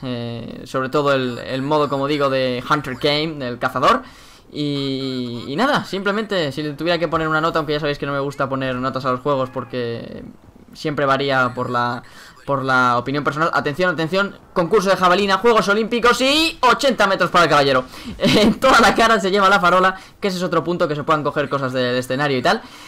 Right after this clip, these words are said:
Y de verdad que de nota le pondría un ocho y medio, porque no me gusta poner notas muy altas a los juegos, ya que siempre vendrá uno mejor. Y aquí me va a echar de la partida no sé por qué razón, mientras me mata esta, esta nave. Así que nada, espero que os haya gustado. Muy buena la beta, muy contento.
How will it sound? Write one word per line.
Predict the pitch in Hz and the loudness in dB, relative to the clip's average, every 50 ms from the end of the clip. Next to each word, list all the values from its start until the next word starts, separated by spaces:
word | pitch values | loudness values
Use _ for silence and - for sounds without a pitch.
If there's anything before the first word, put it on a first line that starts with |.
| - - - - - - | -20 -20 -20 -20 -8 -2
Y | - | 2
de | 170 175 | 4 4
verdad | 180 196 190 170 | 6 6 4 4
que | 165 165 160 | 4 4 4
de | 156 160 | 4 4
nota | 175 180 180 185 | 2 2 2 2
le | 175 | 2
pondría | 151 170 165 160 160 165 160 160 156 151 151 147 143 139 139 135 131 131 | 2 0 0 0 2 4 4 4 6 6 6 6 6 6 4 4 4 2
un | 127 127 131 127 127 127 127 127 123 123 120 | 2 0 0 -2 -2 -2 -2 -4 -4 -4 -4
ocho | 127 127 - 131 | -4 -4 -2 -2
y | 127 | -2
medio, | 131 139 165 185 | -2 -2 -2 -2
porque | 165 143 127 123 | -4 -4 -6 -4
no | 123 127 127 127 | -4 -2 -2 -2
me | 123 127 | -4 -4
gusta | 127 127 127 - 139 131 123 | -4 -4 -4 -4 -4 -4 -4
poner | 131 127 127 | -4 -4 -4
notas | 123 131 127 127 127 | -4 -4 -4 -6 -4
muy | 131 135 139 | -4 -2 -2
altas | 135 127 127 127 135 | -2 -2 -4 -4 -4
a | |
los | 127 131 127 | -4 -2 -2
juegos, | 127 151 156 147 165 180 | 0 0 0 0 0 -2
ya | 160 131 123 | -4 -6 -6
que | - 131 | -6 -6
siempre | 123 143 135 131 135 | -6 -4 -4 -2 -2
vendrá | 131 131 127 131 131 | -2 0 0 0 0
uno | 131 139 | 0 0
mejor. | 151 156 196 214 214 - - - - - - - - - | -2 0 0 -2 -2 -4 -10 -20 -20 -20 -20 -18 -8 -2
Y | 185 | 0
aquí | 190 185 190 202 | 0 0 2 0
me | 190 185 | 2 4
va | 175 175 170 165 160 156 156 151 | 4 6 6 6 6 4 4 2
a | 147 | 0
echar | 143 - 170 160 | 0 2 2 2
de | 160 | 4
la | 151 147 | 2 2
partida | 147 139 139 151 143 | 0 0 0 0 -2
no | 143 139 | -2 -2
sé | 151 143 | -4 -4
por | 123 143 131 | -4 -4 -6
qué | - 143 135 131 | -4 -4 -2 -2
razón, | 127 127 127 - 170 170 | -2 -2 -2 -2 -2 -2
mientras | 170 151 131 139 139 | -2 -4 -4 -6 -6
me | 135 | -2
mata | 139 160 165 127 151 156 | 0 0 0 0 0 -2
esta, | 151 - - 147 135 131 131 127 123 117 113 - - | -2 -2 -2 0 0 2 0 0 -2 -4 -6 -8 -8
esta | - 185 175 - 160 | -8 -6 -4 -2 0
nave. | 165 180 180 190 180 | 2 4 4 4 2
Así | 160 156 - | 0 -2 -4
que | 151 170 | -2 -2
nada, | 180 170 160 | 0 0 0
espero | 160 - 208 | 0 0 0
que | 175 185 | 0 2
os | 175 | 2
haya | 185 165 | 2 2
gustado. | 165 156 - 185 180 185 180 180 - - - - - - - - | 2 2 2 4 4 4 2 0 -2 -14 -20 -20 -20 -20 -16 -10
Muy | - 170 196 233 247 | -6 0 2 4 6
buena | 220 196 185 175 | 6 6 4 4
la | 165 160 | 4 2
beta, | 160 165 156 165 160 | 2 2 2 0 0
muy | 175 202 196 | 0 0 0
contento. | 170 170 156 151 170 170 160 165 180 170 - | 0 0 0 0 -2 -2 0 0 0 -2 -2